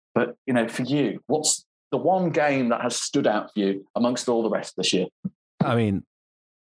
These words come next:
Speaker 2: for me, there's only one choice, and that's, uh, five nil against United. I mean, that is a, a historical game for the ages. It's, uh, it's one I hope to tell my kids, my, my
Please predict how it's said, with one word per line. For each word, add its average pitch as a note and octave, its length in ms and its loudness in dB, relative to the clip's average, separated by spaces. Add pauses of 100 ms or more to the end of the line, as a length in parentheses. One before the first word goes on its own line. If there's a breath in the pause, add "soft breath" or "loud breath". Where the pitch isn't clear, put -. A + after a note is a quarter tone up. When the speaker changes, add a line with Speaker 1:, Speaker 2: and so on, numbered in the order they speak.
(360)
Speaker 2:
for C3+ 80 0
me, G#2+ 440 -2
there's A2+ 200 0
only G#2+ 260 0
one G2+ 300 0
choice, F#2+ 520 0
and F#2+ 160 2
that's, - 520 0
uh, E2+ 340 2
five F#2+ 400 -2
nil F#2+ 180 2
against F#2 300 2
United. F#2 480 0
I F2 160 0
mean, F2+ 160 2
that G#2+ 220 2
is F#2 160 0
a, E2+ 360 0
a F#2+ 300 0
historical A#2+ 680 0
game G2 580 2
for - 180 -2
the G2 140 0
ages. G2 720 0
It's, - 520 0
uh, F2+ 440 0 (720)
it's - 160 -4
one B2 160 0
I A2 120 2
hope A#2+ 180 -2
to G#2+ 100 -6
tell G#2+ 180 0
my G2 140 0
kids, - 720 0
my, G2 240 2
my G2+ 340 0